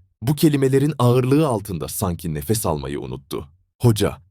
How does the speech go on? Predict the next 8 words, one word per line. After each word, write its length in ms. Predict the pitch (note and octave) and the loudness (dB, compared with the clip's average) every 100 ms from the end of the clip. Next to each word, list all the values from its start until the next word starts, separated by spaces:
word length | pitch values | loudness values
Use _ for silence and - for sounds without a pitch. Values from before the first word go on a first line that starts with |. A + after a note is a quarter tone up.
| _ | _
sobanın 500 | - B2+ A2+ A#2 B2+ | 0 2 4 4 2
üzerindeki 560 | A2 A2 G2 F#2+ F#2+ A2+ | 0 0 0 -2 -4 -2
çaydanlığa 720 | G#2+ F2+ F2+ F2+ F#2 G2 E2+ | 0 0 0 2 2 0 0
baktı. 440 | D2+ - - - _ _ - | -4 -6 -10 -10 _ _ -4
Fincana 480 | C#3+ C3+ C#3+ D3 | 0 2 2 2
biraz 300 | D3+ D3+ C#3 | 2 0 0
çay 300 | - B2 A#2+ | 0 2 2
doldurdu. 580 | G#2+ E2+ D2+ C#2 B1 C2+ | 2 0 -2 -6 -6 -8